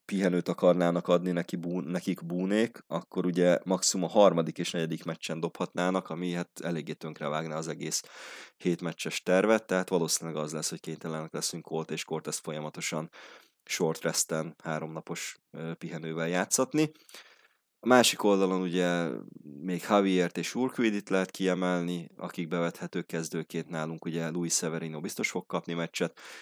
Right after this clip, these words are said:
illetve Domingo Germán még egy ilyen fekete lóként ott van, aki kezdőként bevethető. Frankie Montas pedig az egyértelműsítve lett, hogy, ö, vagy konkretizálva lett, hogy ő csak a bullpenből fog majd cseredobóként szerepelni ebben a párharcban.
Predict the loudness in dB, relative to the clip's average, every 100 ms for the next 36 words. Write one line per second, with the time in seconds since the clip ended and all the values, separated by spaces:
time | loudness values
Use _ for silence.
0 | -10 -6 -6 -4 -2 -2 -2 -6 -4 -2
1 | -2 -4 -6 -6 -6 -8 -8 -8 -8 -10
2 | -10 -8 -6 -4 -6 -8 -8 -4 -4 -4
3 | -4 -2 -2 -6 -8 -8 -8 -8 -6 -6
4 | -6 -10 -10 -4 0 0 0 0 4 2
5 | 0 -18 -18 -20 -20 -2 -2 -2 -4 -6
6 | -4 -2 -2 -4 -6 -6 -4 -2 -4 -6
7 | -8 -8 -8 -6 -6 -6 -6 -4 -4 -8
8 | -10 -8 -6 -6 -6 -8 -10 -10 -10 -6
9 | -4 -4 -6 -8 -8 -12 -12 -10 -10 -10
10 | -10 -10 -10 -10 -10 -12 -10 -12 -10 -10
11 | -10 -14 -12 -12 -12 -10 -12 -8 -6 -6
12 | -8 -8 -8 -8 -10 -12 -10 -8 -8 -8
13 | -10 -10 -10 -10